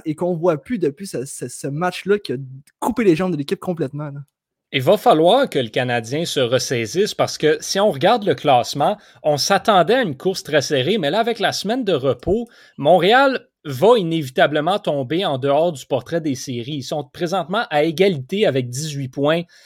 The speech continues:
Speaker 2: avec les Oilers d'Edmonton. Les Jets affrontent les Sénateurs ce soir, devraient passer en avant du Canadien. Et les Flames, ben,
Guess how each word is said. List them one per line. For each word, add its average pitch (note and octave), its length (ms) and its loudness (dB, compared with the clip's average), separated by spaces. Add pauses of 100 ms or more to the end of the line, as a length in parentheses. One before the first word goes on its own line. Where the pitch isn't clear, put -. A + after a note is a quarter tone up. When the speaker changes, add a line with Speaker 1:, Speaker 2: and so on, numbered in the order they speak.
(140)
Speaker 2:
avec C3 220 0
les C#3+ 80 2
Oilers D3+ 360 4
d'Edmonton. D3+ 640 0 (240)
Les C#3+ 320 0
Jets E3+ 400 2
affrontent F3 420 0
les C#3+ 120 -2
Sénateurs E3+ 580 0
ce - 240 0
soir, D#3+ 460 4
devraient D3+ 480 2
passer E3+ 480 0
en D3+ 100 -2
avant C#3 220 -2
du C#3 100 -12
Canadien. C3+ 480 -4 (380)
Et A#3+ 140 -2
les G3+ 200 -2
Flames, F#3 540 2 (840)
ben, E3 320 4